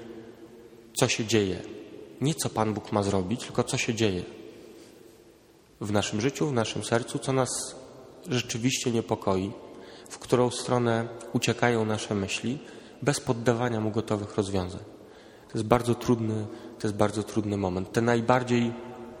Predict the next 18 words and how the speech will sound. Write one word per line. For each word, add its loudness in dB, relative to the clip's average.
pod-, 2
ten 4
najbardziej 4
potrzebny 2
opis 0
naszych, 2
naszych 0
braków 2
i -2
naszych -2
takich -6
ludzkich 2
potrzeb 0
znajdujemy 4
oczywiście -2
w 0
modlitwie 0
pańskiej, 0